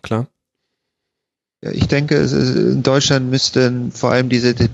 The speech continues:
Speaker 2: Tendenzen bekämpft werden, dass, dass unser Aus-, Fußballausbildungssystem immer englischer wird. Also, dass da immer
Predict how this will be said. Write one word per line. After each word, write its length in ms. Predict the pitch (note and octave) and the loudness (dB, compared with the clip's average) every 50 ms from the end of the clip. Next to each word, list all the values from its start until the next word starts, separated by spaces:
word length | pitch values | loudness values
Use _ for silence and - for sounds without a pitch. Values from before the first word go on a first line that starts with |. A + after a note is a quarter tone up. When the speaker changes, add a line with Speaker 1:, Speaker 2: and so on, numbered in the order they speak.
| - - | -2 -2
Speaker 2:
Tendenzen 640 | - A#2 A#2 A#2 B2 B2+ C#3 C#3+ - - - A#2+ A2 | 0 0 2 2 2 0 0 -2 -4 -6 -6 -4 -2
bekämpft 640 | - A#2+ A#2 - - B2+ C3 C3+ - - - - A#2+ | -2 -2 0 0 -2 -2 -4 -6 -14 -16 -14 -6 -2
werden, 300 | A2 A2 A2 A2 A2 G#2 | 0 2 2 0 0 0
dass, 240 | A2 G#2+ G2+ - - | -2 -2 -2 -2 -2
dass 220 | A#2+ A2+ - - | -4 -4 -2 -2
unser 300 | A2+ A#2 A2 G#2+ G#2 - | -2 0 2 2 2 2
Aus-, 280 | - A2+ A#2+ - - - | 2 0 0 -2 -4 -8
Fußballausbildungssystem 1400 | - - - C#3+ - - C3 A#2 G2+ A#2 B2+ - - - A2+ A2+ A2+ A#2 - - A2+ - - - A2+ A2+ A2+ | -4 -2 0 0 2 2 0 2 2 2 0 0 -2 -2 0 0 0 -2 -2 -4 -4 -4 0 0 0 0 0
immer 260 | - A2 A2+ A2 - - | -2 -2 0 0 0 0
englischer 500 | A#2 B2+ B2 A#2+ G#2+ - - F#2+ F#2 - | -2 -2 0 0 0 2 2 0 2 2
wird. 240 | F#2 F2+ F2+ - - | 2 0 2 0 0
Also, 140 | F2+ F#2 | -2 0
dass 200 | F#2 G2 G#2 - | 0 0 0 0
da 140 | - - G2+ | 0 0 0
immer 320 | F2 A2 A#2 A#2 A#2 G#2+ | 0 2 2 2 0 0